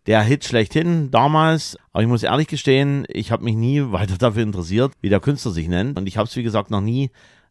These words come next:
im Radio oder wer weiß wo gehört. Also erklär mich mal auf,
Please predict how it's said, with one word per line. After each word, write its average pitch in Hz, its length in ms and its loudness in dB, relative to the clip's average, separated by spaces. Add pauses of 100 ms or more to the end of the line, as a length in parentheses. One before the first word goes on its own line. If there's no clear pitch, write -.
im 90 80 -4
Radio 113 320 4
oder 104 100 2
wer 95 160 2
weiß 98 260 0
wo 92 120 2
gehört. 107 440 2
Also 104 400 2 (280)
erklär 104 280 -4
mich 113 120 -2
mal 95 160 -2
auf, 113 160 2